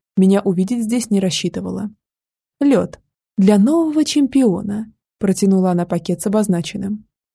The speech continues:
«Можешь отдать сама», кивнула я себе за спину. Только-только немного выправленное настроение скатилось обратно в бездну.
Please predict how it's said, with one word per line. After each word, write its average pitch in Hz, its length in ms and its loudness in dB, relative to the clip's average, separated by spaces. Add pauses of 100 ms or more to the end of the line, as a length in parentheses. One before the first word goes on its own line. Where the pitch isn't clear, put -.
(360)
«Можешь 311 320 0
отдать 262 260 0
сама», 202 380 -2 (380)
кивнула 196 380 2
я 208 220 0
себе 196 260 -2
за 175 120 -4
спину. 202 520 -8 (640)
Только-только 294 640 0
немного 220 400 2
выправленное 196 640 0
настроение 202 680 -2
скатилось 190 540 -4
обратно 180 400 -2
в 208 60 -4
бездну. 185 500 -4